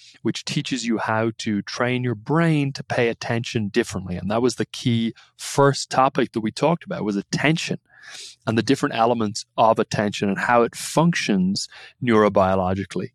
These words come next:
which was a really great topic to talk about. We went into it in depth with lots of really practical takeaways that I think you're gonna enjoy. We also talked about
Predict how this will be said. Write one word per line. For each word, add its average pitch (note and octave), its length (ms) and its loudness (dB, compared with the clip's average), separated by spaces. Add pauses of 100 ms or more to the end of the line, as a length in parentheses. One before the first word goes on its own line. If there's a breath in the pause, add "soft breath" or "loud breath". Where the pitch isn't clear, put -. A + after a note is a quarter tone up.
(420)
which - 180 -6
was G#2 100 2
a G2+ 60 6
really A2+ 540 4
great G#2 400 4 (340 loud breath)
topic G2+ 380 0
to - 80 -20
talk G#2+ 260 2
about. G#2+ 240 2
We G#2 140 -2
went A2 260 -4
into A2+ 220 0
it G2+ 60 2
in F#2 180 -2
depth - 360 2
with G2+ 160 -2
lots G2+ 360 0
of F#2+ 180 -6 (140)
really G#2+ 160 2
practical G#2 480 0
takeaways G#2 580 0
that G#2 100 -6
I G2 60 -4
think G2 240 -10
you're G2+ 80 -6
gonna G2 160 -2
enjoy. A2 540 4 (540 loud breath)
We A#2+ 100 8
also A2 300 6
talked G#2+ 600 2
about G2+ 480 0